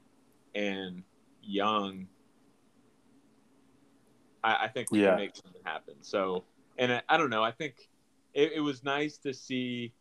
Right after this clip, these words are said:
Speaker 1: the offense kind of, the offense looked good,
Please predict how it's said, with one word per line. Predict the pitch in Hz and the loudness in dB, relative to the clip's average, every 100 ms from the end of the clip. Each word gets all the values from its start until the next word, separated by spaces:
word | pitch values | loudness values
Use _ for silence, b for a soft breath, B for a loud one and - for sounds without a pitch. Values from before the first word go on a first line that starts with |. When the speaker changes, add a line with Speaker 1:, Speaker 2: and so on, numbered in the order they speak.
| _ _ _ _ _ _ _ _ _ _ - | _ _ _ _ _ _ _ _ _ _ -4
Speaker 1:
the | 120 | -2
offense | - 120 120 - 117 110 - | 2 2 2 -4 -12 -12 -6
kind | 117 110 107 | -4 -2 -4
of, | 107 101 _ _ _ _ _ _ _ _ _ _ _ - | -6 -8 _ _ _ _ _ _ _ _ _ _ _ -2
the | 135 | 2
offense | 160 180 202 - | 2 2 -2 -2
looked | 180 - | -6 -2
good, | 135 165 104 | 2 4 2